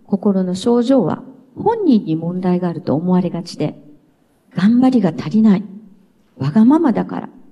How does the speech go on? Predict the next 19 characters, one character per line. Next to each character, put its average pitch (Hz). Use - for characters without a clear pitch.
甘 190
え 285
て 320
い 285
る 127
と 214
し -
て 302
片 -
付 -
け 180
ら 165
れ 170
て -
し -
ま 127
い -
ま -
す。 -